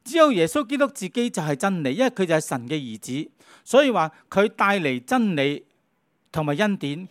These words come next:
佢將錯嘅嘢可以講返啱嘅嘢畀我哋聽。我哋冇機會可以得到生命，佢又畀我哋有恩典，我哋唔配得嘅機會，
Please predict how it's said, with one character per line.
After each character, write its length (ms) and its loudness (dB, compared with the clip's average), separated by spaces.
佢 140 2
將 180 2
錯 500 4
嘅 80 -2
嘢 280 2
可 120 6
以 220 2
講 240 2
返 200 0
啱 340 -2
嘅 260 -2
嘢 40 -2
畀 140 -2
我 60 -2
哋 120 -4
聽。 340 -6
我 140 0
哋 80 4
冇 240 2
機 200 2
會 360 2
可 120 2
以 80 2
得 120 -6
到 180 -4
生 260 -4
命， 300 -4
佢 120 -2
又 140 2
畀 260 -6
我 140 -4
哋 40 -4
有 280 -4
恩 220 0
典， 300 -6
我 140 -2
哋 100 0
唔 160 -6
配 160 -6
得 160 -4
嘅 320 -6
機 180 0
會， 300 -6